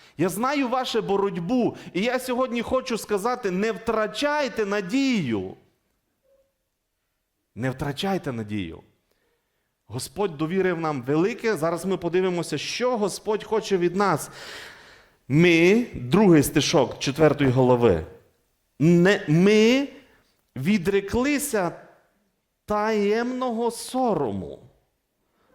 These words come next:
Не ходячи в хитрощі та не перекручуючи Слова Божого,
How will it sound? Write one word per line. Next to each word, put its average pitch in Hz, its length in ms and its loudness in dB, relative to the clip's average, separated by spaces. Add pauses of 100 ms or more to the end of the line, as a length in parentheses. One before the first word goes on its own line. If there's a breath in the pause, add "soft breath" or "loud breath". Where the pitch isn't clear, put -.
(140)
Не 170 160 -2
ходячи 220 600 -2
в 196 80 0
хитрощі 220 680 -4
та 185 200 -4
не 185 160 -2
перекручуючи 196 920 -2
Слова 180 420 -2
Божого, 139 800 -4